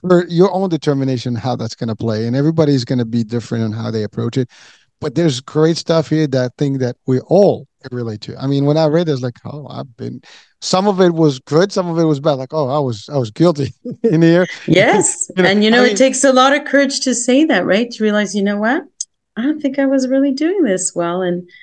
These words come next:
Speaker 2: but it's so wonderful you could do that, 'cause then you could say, "You know what? From now on, I'm gonna do things a bit differently." So it's cool.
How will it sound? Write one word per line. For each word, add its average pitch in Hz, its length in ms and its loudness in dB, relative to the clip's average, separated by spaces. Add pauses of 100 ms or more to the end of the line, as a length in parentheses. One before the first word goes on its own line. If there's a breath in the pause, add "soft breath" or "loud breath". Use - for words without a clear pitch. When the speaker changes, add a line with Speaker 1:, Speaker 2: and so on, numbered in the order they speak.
(160 loud breath)
Speaker 2:
but 220 160 2
it's 226 240 0
so 233 380 0
wonderful 226 540 0
you 190 140 0
could 185 160 -4
do 277 140 2
that, 311 180 2
'cause 165 160 0
then 185 240 2
you 185 80 -2
could 185 160 -6
say, 208 240 -6 (360)
"You 202 100 2
know 208 100 4
what? 254 160 2
From 196 220 0
now 190 260 0
on, 226 340 -2
I'm 247 140 0
gonna 277 200 4
do 277 180 0
things 254 260 -2
a 226 40 -8
bit 226 180 -8
differently." 220 560 -4
So 160 420 -8
it's 190 160 -4
cool. - 560 0